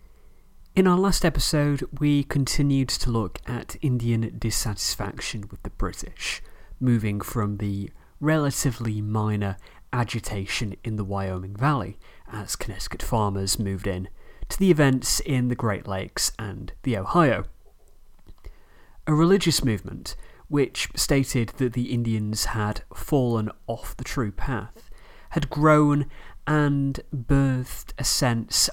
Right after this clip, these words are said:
of pan-Indianism. The disappearance of New France, Amherst's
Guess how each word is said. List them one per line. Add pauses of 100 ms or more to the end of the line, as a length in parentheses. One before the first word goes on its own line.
of (180)
pan-Indianism. (1160)
The
disappearance
of
New
France, (460)
Amherst's